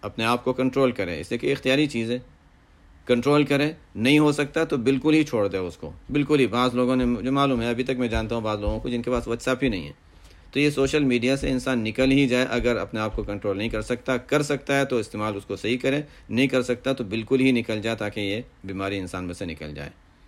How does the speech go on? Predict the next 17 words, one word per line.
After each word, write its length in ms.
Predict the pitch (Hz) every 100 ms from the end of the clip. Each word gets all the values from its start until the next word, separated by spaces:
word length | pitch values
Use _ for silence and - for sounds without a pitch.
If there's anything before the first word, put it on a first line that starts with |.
| - _ - - - - - - - - - _ - _ - - - _ - - - _ _ - _ _ _ - - - - - - _ -
हाँ, 100 | 123
ये 100 | 123
बात 240 | 123 131 131
तो 100 | 120
सही 260 | 135 143
है 100 | 123
कि 120 | 123 113
उम्महातुल 400 | 107 113 110 104
मोमिनीन 280 | 98 110
के 120 | 110 101
बारे 240 | 98 104
में 100 | 104
हमें 220 | 101 98 95
मज़ीद 400 | 92 110 104 92 - - _ _
तफसीलात 560 | - - 101 98 98 - - 101
मालूम 280 | 98 98 92
हों। 280 | 110 104